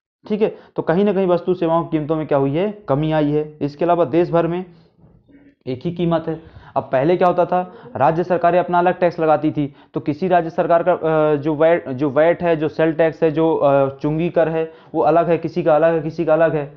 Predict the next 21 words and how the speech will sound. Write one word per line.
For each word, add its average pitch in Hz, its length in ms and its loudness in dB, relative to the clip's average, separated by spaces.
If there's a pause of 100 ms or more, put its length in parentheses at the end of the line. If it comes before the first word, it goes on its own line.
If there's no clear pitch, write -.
(360)
सबके 170 260 0
उसमें 175 200 -2
मात्रा 160 340 -2
में 165 80 -8
परिवर्तन 165 380 0
आता 160 200 -2
था, 147 140 -2
गुणात्मक 143 480 -4
परिवर्तन 160 360 0
दे-, 156 140 -2
अ, 143 140 -2
मात्रात्मक 143 460 0
परिवर्तन 160 360 -2
देखने 160 240 -2
को 156 80 -4
मिलता 156 300 0
था। 131 280 -8 (440)
इससे 156 260 -2
क्या 185 140 0
होता 175 180 0
था, 180 180 -2